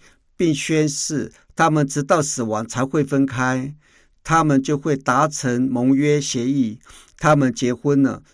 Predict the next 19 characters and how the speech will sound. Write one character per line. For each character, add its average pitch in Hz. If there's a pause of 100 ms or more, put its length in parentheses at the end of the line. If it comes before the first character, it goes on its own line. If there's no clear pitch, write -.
所 -
以 156
这 175
就 160
是 151
洗 143
礼 139
的 107
意 160
思。 131 (220)
有 143
人 147
可 143
能 131
会 160
说 151 (220)
：“我 147
相 180
信 160